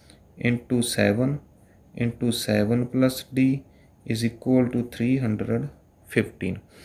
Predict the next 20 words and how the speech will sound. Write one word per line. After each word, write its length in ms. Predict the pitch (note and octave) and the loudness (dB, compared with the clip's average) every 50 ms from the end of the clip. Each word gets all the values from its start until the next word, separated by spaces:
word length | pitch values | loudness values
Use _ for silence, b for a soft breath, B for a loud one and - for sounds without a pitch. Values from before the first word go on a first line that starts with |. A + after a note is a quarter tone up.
| B B B B B - | B B B B B -12
ਸੋ 140 | - - | -6 -2
ਸੈਵਨ 380 | - - - B2 B2 B2+ C#3+ C#3+ | 0 6 8 10 10 10 8 6
'ਤੇ 120 | C#3+ D3 | 4 4
ਇਹ 100 | D3 C#3+ | 4 6
ਲਾਜ਼ਮੀ 320 | C#3 C3 C3 C3+ D3+ D#3+ D#3+ | 8 8 8 8 6 4 2
ਕੈਂਸਲ 360 | D#3+ C3 B2 A#2+ - - C3 | 2 2 2 2 2 4 4
ਹੋਣਾ 180 | B2+ B2+ A#2+ A2 | 6 6 4 4
ਚਾਹੀਦਾ 340 | G2 G2 G2+ A2+ A#2 A#2 | 4 2 0 0 0 -2
ਹੈ। 60 | A2+ A2+ | -2 -2
ਜੇ 120 | A2+ A#2 | -2 0
ਕੈਂਸਲ 380 | A#2 A#2+ A2+ A2 A2+ - A2 G#2 | 2 4 2 4 2 2 2 4
ਨਹੀਂ 200 | A2 B2 C3 C3+ | 4 4 4 4
ਹੋ 120 | B2+ A#2+ | 4 4
ਰਿਹਾ 100 | A#2 A#2 | 4 4
ਤਾਂ 120 | A2 A#2 | 4 4
ਸਮੱਸਿਆ 380 | A2+ - G2+ G2 - - - A2+ | 2 2 -2 -4 2 4 6 6
ਹੈ 40 | A2 | 6
ਸਾਡੇ 200 | A2+ G#2+ G#2 A2 | 6 6 6 6
ਵਾਸਤੇ, 380 | A2 A2 A2+ A2+ - - A2+ A2+ B B B B B B B B B B B - C3 | 6 6 6 4 0 -4 -4 -4 B B B B B B B B B B B 6 6
but 180 | C3 C3 C3 | 6 6 2